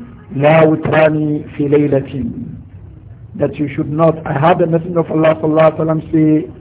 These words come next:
"No two witru at a night." Meaning, I have observed my own witru. I should not repeat it again.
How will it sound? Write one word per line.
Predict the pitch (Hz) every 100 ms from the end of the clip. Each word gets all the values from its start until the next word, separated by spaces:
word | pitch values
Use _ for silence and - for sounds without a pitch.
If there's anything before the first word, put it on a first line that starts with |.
| - - - - - - -
"No | 143 170 185 170 175
two | 170
witru | 170 165 160 160 165 151
at | -
a | 147
night." | 135 131 135 - - - - - -
Meaning, | - 214 233 233
I | 156
have | 156 -
observed | 160 135 170 -
my | 165 170
own | 180 180
witru. | 175 - 151 180 - - - - - - - - - -
I | 185 180
should | 190
not | 208 202
repeat | - 185 -
it | - 135
again. | 135 139